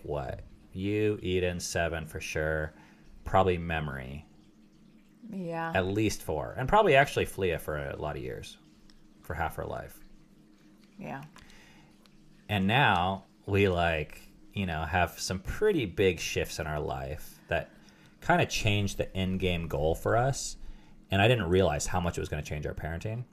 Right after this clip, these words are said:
Speaker 2: Mm-hmm.
Speaker 1: So we started on this challenge kind of as an experiment. And,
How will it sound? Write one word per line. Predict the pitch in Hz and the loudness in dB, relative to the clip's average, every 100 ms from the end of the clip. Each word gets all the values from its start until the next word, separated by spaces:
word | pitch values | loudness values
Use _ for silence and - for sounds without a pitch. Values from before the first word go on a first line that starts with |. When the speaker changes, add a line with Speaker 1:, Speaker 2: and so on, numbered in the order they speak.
| - 185 | -14 -12
Speaker 2:
Mm-hmm. | 151 143 151 - - - - - _ - - - - _ - - - | -10 -12 -14 -20 -20 -20 -20 -20 _ -20 -20 -20 -20 _ -20 -20 -16
Speaker 1:
So | - 104 | -2 2
we | 95 | 4
started | - 107 | 6 8
on | 107 | 8
this | 95 | 2
challenge | - 92 82 80 90 | 0 0 2 -2 -4
kind | - 92 | -2 0
of | |
as | 87 | 0
an | 80 | -2
experiment. | 78 - 82 76 76 82 - - - - - - - - - - - - - - - - | -4 -4 -2 -2 -4 -8 -14 -20 -20 -20 -20 -20 -20 -20 -20 -20 -20 -20 -20 -20 -16 -4
And, | 92 87 82 80 78 | 0 0 -2 -4 -8